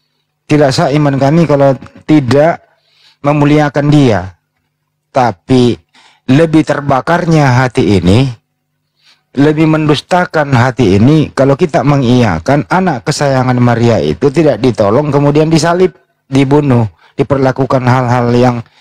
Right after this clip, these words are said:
sangat, eh, sangat memalukan dan tindakan yang sangat keji. Iman kami adalah yang disalib itu orang yang benar-benar perlu disalib.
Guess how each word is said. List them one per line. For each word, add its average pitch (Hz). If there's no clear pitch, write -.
sangat, 160
eh, 123
sangat 127
memalukan 117
dan 117
tindakan 127
yang 117
sangat 117
keji. 104
Iman 143
kami 151
adalah 139
yang 139
disalib 127
itu 135
orang 135
yang 123
benar-benar 123
perlu 180
disalib. 196